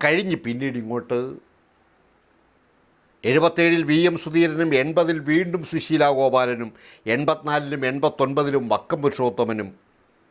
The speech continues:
ആലപ്പുഴയിൽ നിന്ന് എം പിമാരായി. തൊണ്ണൂറ്റൊന്നിൽ സി പി എം സ്ഥാനാർത്ഥിയായി മത്സരിച്ച ടി ജെ ആഞ്ചലോസാണ് ജയിച്ചത്. തൊണ്ണൂറ്റിയാറും തൊണ്ണൂറ്റിയെട്ടും തൊണ്ണൂറ്റി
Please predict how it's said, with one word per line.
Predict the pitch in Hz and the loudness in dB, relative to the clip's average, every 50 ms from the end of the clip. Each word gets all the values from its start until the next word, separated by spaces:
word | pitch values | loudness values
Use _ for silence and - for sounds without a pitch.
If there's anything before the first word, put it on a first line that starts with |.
| _ _ _ _ _ _ _ _ _ _ _ _ _ _ _ _ _ _ _ - 104 | _ _ _ _ _ _ _ _ _ _ _ _ _ _ _ _ _ _ _ -6 -4
ആലപ്പുഴയിൽ | 120 135 131 131 127 123 120 117 110 107 | -2 -2 -2 -4 -4 -6 -6 -6 -6 -8
നിന്ന് | 104 104 101 98 92 | -8 -8 -8 -8 -6
എം | 95 92 | -6 -8
പിമാരായി. | 95 78 76 73 - - - - _ _ _ _ _ _ _ _ _ _ _ _ _ _ _ _ _ _ _ _ _ _ _ _ _ _ _ - | -8 -8 -8 -10 -10 -12 -18 -20 _ _ _ _ _ _ _ _ _ _ _ _ _ _ _ _ _ _ _ _ _ _ _ _ _ _ _ -4
തൊണ്ണൂറ്റൊന്നിൽ | 110 120 139 170 180 170 175 165 160 165 156 143 139 - - _ _ _ _ _ _ _ _ _ _ _ _ - | -2 2 4 4 4 6 4 4 4 4 2 0 -2 -6 -12 _ _ _ _ _ _ _ _ _ _ _ _ -4
സി | - 175 190 190 190 | 0 0 0 0 2
പി | 220 226 208 | 2 2 2
എം | 196 143 - | 2 2 0
സ്ഥാനാർത്ഥിയായി | 156 151 151 156 156 147 - - 156 147 147 147 147 | -2 0 2 2 2 2 2 0 0 2 2 2 0
മത്സരിച്ച | 143 131 - 151 131 135 - 143 - - - | -2 -2 -2 -2 -2 -2 -2 -4 -4 -4 -4
ടി | 151 170 180 160 | -4 -4 2 4
ജെ | 160 160 151 131 | 6 6 6 4
ആഞ്ചലോസാണ് | 123 120 131 127 120 - - 113 107 104 92 87 | 2 0 -2 -2 -4 -2 -4 -4 -6 -6 -8 -10
ജയിച്ചത്. | 90 87 80 - 80 65 57 - _ _ _ _ _ _ _ _ _ _ _ _ _ _ _ _ _ _ _ _ _ _ _ - | -10 -12 -12 -14 -18 -20 -20 -20 _ _ _ _ _ _ _ _ _ _ _ _ _ _ _ _ _ _ _ _ _ _ _ 2
തൊണ്ണൂറ്റിയാറും | 156 160 165 180 202 208 208 208 214 208 196 196 190 196 185 160 165 | 2 2 6 6 4 4 4 4 4 4 6 6 4 2 0 0 0
തൊണ്ണൂറ്റിയെട്ടും | 156 151 165 185 190 190 190 196 175 170 175 - 185 151 - | 0 4 4 4 4 4 2 0 0 2 2 0 -2 0 0
തൊണ്ണൂറ്റി | 147 139 143 165 175 190 185 - | -2 0 0 0 0 -2 -2 -2